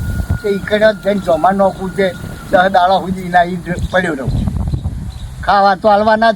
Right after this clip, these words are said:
થઈ, મહેમાન થઈને જઈશું તે ચો નહીં ખવડાવવાના.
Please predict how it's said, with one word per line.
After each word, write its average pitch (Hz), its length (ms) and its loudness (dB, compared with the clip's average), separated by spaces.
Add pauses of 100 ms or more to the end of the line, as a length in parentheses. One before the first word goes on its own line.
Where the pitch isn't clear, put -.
થઈ, 226 200 -2 (360)
મહેમાન 196 340 2
થઈને 196 220 0
જઈશું 190 420 -2
તે 202 120 2
ચો 208 340 4 (920)
નહીં 180 260 0
ખવડાવવાના. 185 600 2